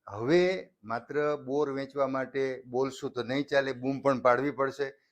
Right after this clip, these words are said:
સારું કામ કરો છો એ તો બરાબર છે, પણ ખૂણામાં બેસીને કરશો તો કોઈને ખબર નહીં પડે. માધ્યમોની વચ્ચે આવવું પડશે, તમારી સાચી વાત કરવી પડશે. નેગેટિવિટીનો પ્રચાર બહુ થઈ રહ્યો છે, ત્યારે તમારે પોઝિટિવિટીનો પ્રચાર કરવો પડશે.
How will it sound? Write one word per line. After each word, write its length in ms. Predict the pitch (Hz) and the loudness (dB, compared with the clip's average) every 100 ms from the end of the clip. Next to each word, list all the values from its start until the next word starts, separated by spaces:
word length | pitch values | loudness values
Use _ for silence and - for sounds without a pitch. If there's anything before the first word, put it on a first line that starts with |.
| _ | _
સારું 260 | - 120 143 | 0 0 4
કામ 240 | 139 135 | 4 4
કરો 300 | 131 127 143 | 2 2 2
છો 240 | 135 143 135 | 0 -2 -4
એ 40 | |
તો 120 | 143 | -2
બરાબર 360 | 123 123 139 143 | 2 4 4 0
છે, 100 | 147 | -4
પણ 180 | 139 127 | -6 -10
ખૂણામાં 360 | - 135 139 | -6 -4 -2
બેસીને 300 | 135 131 139 | -2 -4 -6
કરશો 280 | 139 131 139 | -6 -6 -6
તો 140 | 123 | -8
કોઈને 340 | 123 135 143 143 | -4 -2 0 -2
ખબર 320 | - 139 131 | -4 -4 -2
નહીં 140 | 139 | -4
પડે. 260 | 127 139 143 _ _ _ _ _ | -4 -4 -6 _ _ _ _ _
માધ્યમોની 580 | 117 120 123 143 147 143 | -2 0 2 4 4 2
વચ્ચે 300 | 131 131 147 | 0 -2 2
આવવું 240 | 143 143 135 | 4 4 0
પડશે, 260 | 131 139 | -2 -4
તમારી 320 | 131 120 120 | -4 -2 -2
સાચી 380 | 120 131 127 156 | -2 0 0 2
વાત 260 | 147 151 - | 4 4 2
કરવી 160 | 147 | -4
પડશે. 320 | 147 147 143 139 | -4 -6 -6 -6
નેગેટિવિટીનો 840 | 131 143 156 175 165 170 170 170 | -4 -4 -4 -4 -4 -4 -4 -4
પ્રચાર 360 | 160 151 160 | -6 -4 -4
બહુ 220 | 160 170 170 | 0 2 2
થઈ 220 | 170 170 | 0 0
રહ્યો 180 | 170 165 | 0 -2
છે, 140 | 175 | -6
ત્યારે 240 | 160 151 | -6 -6
તમારે 240 | 156 156 151 | -4 -4 -4
પોઝિટિવિટીનો 680 | 135 135 156 147 143 143 139 | -6 -6 -8 -8 -10 -10 -14
પ્રચાર 300 | 131 127 131 | -12 -10 -8
કરવો 300 | 123 120 143 | -6 -4 -2
પડશે. 400 | 143 147 160 160 | -4 -6 -8 -10